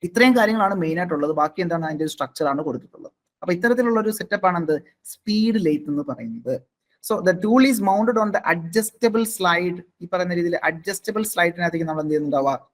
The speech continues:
നമ്മുടെ ടൂൾ മൗണ്ട് ചെയ്യുന്നുണ്ടാവുക. Used for wood working അല്ലെ, വുഡ് വർക്കിംഗ്, സ്പിന്നിങ്, സെന്ററിങ്,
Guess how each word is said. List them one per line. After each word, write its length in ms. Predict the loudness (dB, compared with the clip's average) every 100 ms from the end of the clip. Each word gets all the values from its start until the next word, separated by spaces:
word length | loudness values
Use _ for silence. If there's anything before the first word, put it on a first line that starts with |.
| _
നമ്മുടെ 160 | -4 -4 0 2
ടൂൾ 340 | 4 4 0 _ _ _ _ _ _
മൗണ്ട് 260 | -4 -2 -2
ചെയ്യുന്നുണ്ടാവുക. 680 | 0 -2 -2 -4 0 0 -2 _ _ -2
Used 300 | 0 0 0
for 180 | 2 2
wood 200 | 2 2
working 480 | 4 0 0 -4 -4
അല്ലെ, 220 | -2 -4
വുഡ് 220 | -4 -2
വർക്കിംഗ്, 480 | -2 -2 -2 -2 -2
സ്പിന്നിങ്, 840 | -6 -12 _ 0 2 2 2 0 -4 -8
സെന്ററിങ്, 840 | -6 -2 -2 -2 -2 -2 0 -2